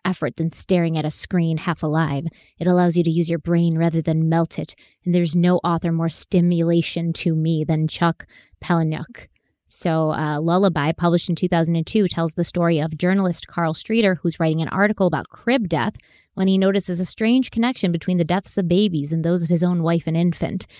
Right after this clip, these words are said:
So he's got, um, he's got, like, sort of an obsession with serial killers. And it's so, so weird to say that 'cause I feel like some of us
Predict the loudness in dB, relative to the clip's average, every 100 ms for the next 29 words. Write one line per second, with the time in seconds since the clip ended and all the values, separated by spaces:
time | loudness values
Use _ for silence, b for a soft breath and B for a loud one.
0 | B B _ 0 2 2 b b b _
1 | -4 0 0 2 0 0 -4 -4 -2 -2
2 | -2 -6 -10 _ _ _ -6 0 2 2
3 | 0 -4 -2 0 0 -2 -2 -2 -2 -4
4 | -4 0 2 2 2 2 2 2 2 -2
5 | -4 -2 2 2 2 0 0 0 -2 -2
6 | -2 -2 -2 0 -2 -4 _ -6 -2 -2
7 | -2 -2 -4